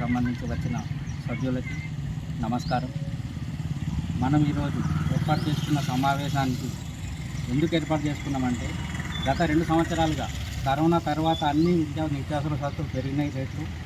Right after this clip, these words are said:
కరోనా తర్వాత మేము కూడా పెంచుదాం అనుకున్నాం. సరే ఆగుదాం రెండు సంవత్సరాలు, గత రెండు సంవత్సరాలుగా దీని మీదనే మేము చర్యలు ఎప్పుడు తీసుకుందామని ఆలోచిస్తున్నాం.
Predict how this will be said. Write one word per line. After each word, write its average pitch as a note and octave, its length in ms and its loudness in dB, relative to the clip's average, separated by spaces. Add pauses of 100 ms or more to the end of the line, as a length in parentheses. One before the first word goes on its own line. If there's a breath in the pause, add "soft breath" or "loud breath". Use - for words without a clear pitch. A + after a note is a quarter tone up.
(260)
కరోనా C#3+ 240 2 (100)
తర్వాత D#3+ 240 2
మేము D3+ 280 6
కూడా E3 120 6 (120)
పెంచుదాం E3 400 6
అనుకున్నాం. D3+ 420 2 (600)
సరే C#3 200 4
ఆగుదాం D#3 480 4
రెండు D3+ 100 0
సంవత్సరాలు, D3+ 500 2
గత C3+ 120 0
రెండు C#3 180 0
సంవత్సరాలుగా D3+ 480 2
దీని C3+ 260 0
మీదనే D3 260 2
మేము C#3+ 260 0 (140)
చర్యలు C3+ 240 0
ఎప్పుడు C#3+ 300 -4
తీసుకుందామని C#3 580 -2
ఆలోచిస్తున్నాం. B2+ 540 -4